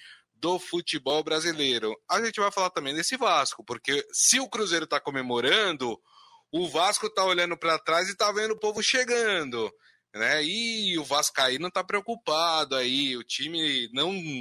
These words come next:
não desencanta, o time não engrena, o time tá com muitas derrotas na Série B. Vamos falar também desse Vasco da Gama.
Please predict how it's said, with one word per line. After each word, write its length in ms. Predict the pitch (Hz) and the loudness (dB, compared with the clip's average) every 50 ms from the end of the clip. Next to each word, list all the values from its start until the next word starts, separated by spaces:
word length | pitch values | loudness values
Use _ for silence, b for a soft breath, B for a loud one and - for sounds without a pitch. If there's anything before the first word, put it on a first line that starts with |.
| 110 95 - b b b b b b b b b _ _ | -8 -10 -12 b b b b b b b b b _ _
não 260 | 139 160 190 220 220 | -2 -2 -2 -2 -2
desencanta, 920 | 175 196 185 156 165 151 127 - - 143 151 160 160 160 156 - - 147 | -4 -4 -2 -2 -2 -4 -6 -4 -2 0 0 0 0 -2 -2 -2 -2 -4
o 80 | 143 135 | -4 -4
time 300 | - - 170 170 165 160 | -6 -8 -6 -4 -4 -2
não 180 | 156 175 190 | -2 -2 -2
engrena, 960 | 185 170 151 131 113 - 123 131 147 156 160 156 156 156 151 147 147 147 147 - b b b b b _ | -2 -4 -6 -8 -4 -2 0 2 4 4 4 4 2 2 2 0 0 0 0 -2 b b b b b _
o 80 | 123 127 | -12 -8
time 260 | - - 170 175 170 | -6 -6 -6 -6 -6
tá 180 | - - 160 156 | -4 -2 -2 -2
com 140 | - 165 165 | -2 -4 -8
muitas 460 | 151 147 170 190 185 180 165 147 - | -6 -6 -6 -2 0 0 0 0 0
derrotas 800 | 160 165 143 120 - - 117 123 139 151 156 151 - 147 135 - | 0 0 0 0 0 -2 0 2 2 2 0 0 -2 -4 -4 -2
na 140 | 127 127 120 | -2 -2 -2
Série 320 | - - 135 127 123 120 | 0 0 0 0 0 -2
B. 440 | 104 95 113 123 139 151 156 156 151 B B B B B | -4 -2 0 2 2 4 4 2 0 B B B B B
Vamos 220 | - 101 117 131 | -4 -4 -4 -2
falar 240 | - 156 147 151 156 | 0 0 2 2 2
também 420 | - - 160 151 147 143 156 160 B B B B B B _ | 2 0 -2 0 0 -2 -2 -2 B B B B B B _
desse 420 | 101 113 143 156 156 - 175 170 | -2 0 0 2 2 2 0 0
Vasco 560 | 135 117 - 123 135 143 - - - - 156 | -2 0 2 4 4 4 2 0 -4 -6 -4
da 160 | 151 165 165 156 | 0 0 0 0
Gama. 500 | - 120 120 120 117 107 101 98 92 - | 0 -2 -2 0 -2 -2 -4 -6 -8 -8